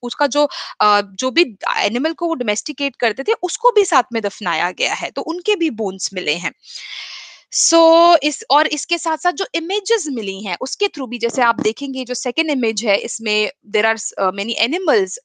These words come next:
वहाँ पे इंसान भी है, जानवर भी है, तो इस सब से हमें पता लगता है उनको कौन से, कौन-कौन से जानवरों की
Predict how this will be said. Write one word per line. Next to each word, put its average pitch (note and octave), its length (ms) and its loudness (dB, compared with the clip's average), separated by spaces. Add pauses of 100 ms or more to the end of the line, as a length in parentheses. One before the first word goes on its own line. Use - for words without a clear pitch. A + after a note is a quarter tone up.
(140)
वहाँ G3 180 2
पे G3+ 60 -2
इंसान B3+ 440 0
भी A3+ 180 -4
है, G#3 180 2
जानवर B3+ 420 0
भी A3+ 200 -2
है, G#3+ 140 4 (260)
तो E4+ 60 -4
इस - 220 -2
सब G4 160 -2
से F#4 120 -2
हमें D#4+ 180 0
पता A#3 260 2
लगता G#3 280 0
है D#4 60 4
उनको D#4 200 -2
कौन A3+ 280 -4
से, - 220 -8
कौन-कौन G3+ 440 -4
से C4 120 -6
जानवरों F#3 420 -2
की F#4+ 120 2